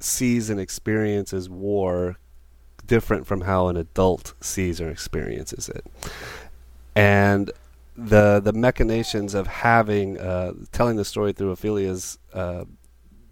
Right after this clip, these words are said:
telling her s-, the point of telling her story is to bring that sort of perspective into the conflict. Um,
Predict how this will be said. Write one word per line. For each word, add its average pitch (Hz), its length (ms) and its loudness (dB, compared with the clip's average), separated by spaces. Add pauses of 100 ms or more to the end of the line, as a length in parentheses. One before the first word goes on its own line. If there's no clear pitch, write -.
(540)
telling 113 280 0
her 123 160 0
s-, - 240 -6 (200)
the 107 80 -4
point 123 260 2
of 95 60 -6
telling 98 280 -4
her 95 120 -6
story 95 380 -2
is 92 100 -6
to 95 100 -10
bring 95 500 -6
that 90 280 -6
sort 95 220 -8
of 87 120 -6 (480)
perspective 98 600 -2
into 90 200 -6
the 85 120 -12
conflict. - 720 -10 (520)
Um, 92 500 -2